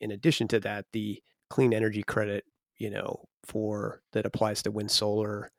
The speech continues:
et cetera, that, that got, you know, that got extended as well. So you've kinda got both the ability to be subsidized for putting, you know, energy generation equipment on your house, right? Solar panels.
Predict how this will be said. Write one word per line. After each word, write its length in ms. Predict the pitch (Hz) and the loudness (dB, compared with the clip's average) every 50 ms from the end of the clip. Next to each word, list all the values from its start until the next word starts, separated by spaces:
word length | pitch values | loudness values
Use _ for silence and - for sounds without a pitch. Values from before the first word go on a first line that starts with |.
| _ _ _ _ - | _ _ _ _ -4
et 60 | - | 0
cetera, 580 | - - 127 123 113 107 104 104 104 104 104 - - | 2 4 6 6 6 4 4 2 -2 -2 -4 -6 -6
that, 220 | 135 113 107 - - | -4 -4 -4 -2 -2
that 240 | 104 104 104 104 | -2 -2 -2 -4
got, 280 | - - 104 104 107 107 - _ _ _ | -4 -4 -4 -4 -4 -6 -8 _ _ _
you 160 | - - 120 110 | -8 -6 -4 -4
know, 80 | 104 | -4
that 140 | 104 104 98 | -4 -4 -4
got 120 | - 101 | -4 -6
extended 440 | 101 95 - - - 104 107 110 107 | -6 -6 -6 -6 -4 -4 -4 -4 -6
as 120 | 104 - - | -8 -8 -8
well. 300 | 110 107 104 101 - 104 | -8 -8 -8 -6 -6 -4
So 160 | - - 117 | -2 0 0
you've 180 | 113 110 110 | 0 0 -2
kinda 200 | - - 113 110 | -2 -2 0 0
got 220 | 107 104 101 - - | 0 -2 -4 -4 0
both 380 | - 113 113 107 - - - - _ _ _ _ _ | 2 4 4 4 2 -2 -8 -14 _ _ _ _ _
the 100 | - 120 | 2 2
ability 460 | 117 110 120 113 113 113 110 107 107 - | 4 6 6 6 6 4 2 0 -2 -4
to 120 | - 101 | -4 -4
be 140 | 107 107 104 | -4 -4 -2
subsidized 600 | - - 120 110 - - 107 104 104 104 - - | -2 0 -2 0 0 -2 -2 -2 -4 -6 -6 -6
for 80 | - - | -4 -2
putting, 460 | - - 120 110 104 101 101 101 - - _ _ - _ - | 0 2 2 2 2 0 -4 -6 -10 -14 _ _ -20 _ -6
you 120 | - 104 | -4 -4
know, 240 | 101 104 104 101 - _ - | -4 -4 -6 -6 -8 _ -4
energy 540 | - 117 110 104 107 107 104 101 101 98 - _ _ _ - 143 | -2 0 0 0 0 -2 -4 -4 -6 -8 -12 _ _ _ -10 -4
generation 480 | 131 120 107 101 104 110 127 - 175 | 0 0 0 0 0 -2 0 0 0
equipment 380 | 156 - - 160 - 147 151 - - - - - | 0 4 4 4 4 4 2 0 -4 -6 -2 2
on 60 | 143 | 4
your 100 | 143 135 | 4 6
house, 400 | 147 - 160 180 175 - - - - | 6 6 4 4 2 0 -4 -2 0
right? 280 | 123 117 - - - - | 2 2 2 0 -2 -4
Solar 240 | - 110 110 113 | 0 2 2 2
panels. 540 | 110 - 127 123 127 131 135 139 127 - - | 2 2 4 4 4 4 4 2 0 -2 -6